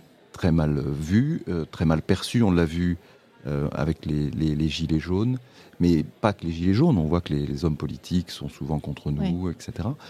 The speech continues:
Speaker 1: Est-ce que tu crois qu'on a raté quelque chose et que nous méritons, nous, les journalistes, de manière générale,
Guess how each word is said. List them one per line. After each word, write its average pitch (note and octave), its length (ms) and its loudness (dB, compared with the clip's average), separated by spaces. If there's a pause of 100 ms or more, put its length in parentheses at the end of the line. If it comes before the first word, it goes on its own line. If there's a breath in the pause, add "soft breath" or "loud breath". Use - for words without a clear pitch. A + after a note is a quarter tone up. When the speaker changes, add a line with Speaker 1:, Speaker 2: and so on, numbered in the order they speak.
(440 loud breath)
Speaker 1:
Est-ce F#2+ 160 -2
que - 80 -6
tu - 140 -4
crois B2+ 220 2
qu'on E2 180 -6
a C#2+ 80 -6
raté E2+ 340 0
quelque E2 260 -2
chose A#2+ 420 0 (420 soft breath)
et D#2+ 160 0 (240)
que - 100 -8
nous D#2+ 220 -2
méritons, F#2+ 580 2
nous, G#2 320 4
les F#2+ 120 2
journalistes, D#2 680 -4 (340 soft breath)
de C#2 60 -4
manière D#2+ 260 2
générale, D#2+ 440 0